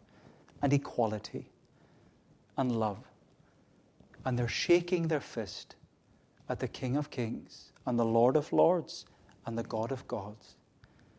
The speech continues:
A-, and if we dislike it or speak against it, we're, uh, somethingophobic or we're seen as hateful. And yet the influence and the impact that these things are having upon our country and our children,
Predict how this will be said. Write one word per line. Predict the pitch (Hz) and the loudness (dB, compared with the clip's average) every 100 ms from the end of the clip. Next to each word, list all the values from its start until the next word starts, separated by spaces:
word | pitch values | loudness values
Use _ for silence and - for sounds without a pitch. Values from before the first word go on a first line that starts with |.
| - - _ _ - _ _ _ _ _ _ - | -20 -20 _ _ -20 _ _ _ _ _ _ 2
A-, | 196 180 | 8 10
and | 214 | 10
if | 180 | 8
we | 208 | 6
dislike | 196 165 170 196 - | 6 6 8 8 8
it | 165 | 6
or | 123 113 | 6 2
speak | - 151 147 | 0 2 4
against | 127 160 156 - | 4 4 2 0
it, | 147 - | -2 0
we're, | 127 - - | -2 -2 -4
uh, | 120 | -4
somethingophobic | - 151 151 - 165 147 - 147 151 160 - | 0 0 0 0 2 2 4 4 4 2 0
or | 120 | -4
we're | 104 110 | -2 -4
seen | - - 151 | -4 -2 0
as | 147 | -2
hateful. | - 160 165 - 156 147 123 - - - - - - - - - | 0 0 0 0 0 0 -4 -16 -20 -20 -20 -20 -20 -20 -20 0
And | - 180 | 8 10
yet | 175 | 12
the | 185 | 12
influence | 214 240 214 151 127 | 12 12 12 12 10
and | 175 | 6
the | 151 | 12
impact | 180 202 - 147 123 - | 12 10 4 2 2 2
that | 131 | 6
these | 175 185 | 6 6
things | 165 160 135 | 2 2 2
are | |
having | 113 - 165 170 | 2 4 6 6
upon | 143 - 151 | 4 6 6
our | 135 | 4
country | - - 131 - 131 - - - - - - - - | 2 -2 -4 -4 -6 -8 -12 -18 -20 -20 -20 -18 -6
and | 135 | -2
our | 120 110 | -2 -2
children, | - - 180 214 127 | -4 6 8 8 4